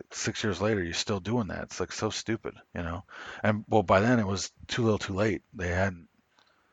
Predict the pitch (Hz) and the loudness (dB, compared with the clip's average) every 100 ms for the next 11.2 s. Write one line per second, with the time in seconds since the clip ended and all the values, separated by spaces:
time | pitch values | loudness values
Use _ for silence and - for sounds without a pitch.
0 | _ _ 120 107 95 98 - 120 95 92 | _ _ 0 2 2 -2 2 0 2 -2
1 | 92 107 127 110 - - - _ 110 123 | 0 2 2 0 -8 -20 -20 _ 0 2
2 | 127 135 120 101 113 107 98 - _ _ | 4 4 4 4 4 4 2 0 _ _
3 | - 104 107 101 104 107 98 117 - 104 | -14 -6 -2 2 6 6 6 4 6 4
4 | 95 - - 104 113 107 95 95 90 98 | 4 -2 -4 0 2 4 4 2 2 2
5 | 104 104 92 - - - - _ _ _ | 2 0 0 -2 -2 -4 -6 _ _ _
6 | _ - - - - - _ - - 95 | _ -20 -20 -20 -20 -20 _ -12 0 2
7 | 90 90 87 - - 107 - - 110 101 | 4 2 -2 -6 -2 0 -2 2 6 6
8 | 98 92 92 117 131 98 92 90 - 92 | 6 4 6 6 4 2 0 -2 0 0
9 | 95 95 - 90 92 92 90 98 120 131 | 0 -4 -4 -4 -2 -2 -4 2 2 4
10 | 76 78 - 82 85 87 113 107 76 - | 2 -2 -2 0 0 0 0 -2 -6 -6
11 | 85 | -6